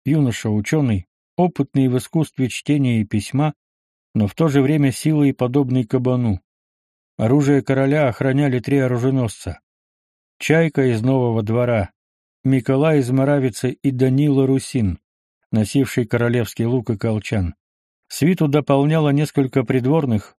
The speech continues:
обязанностью которых было объезжать на быстрых конях войска и раздавать приказания.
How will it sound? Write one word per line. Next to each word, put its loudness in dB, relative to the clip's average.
обязанностью 0
которых 0
было 2
объезжать 0
на -2
быстрых -2
конях -2
войска -2
и -2
раздавать -2
приказания. -4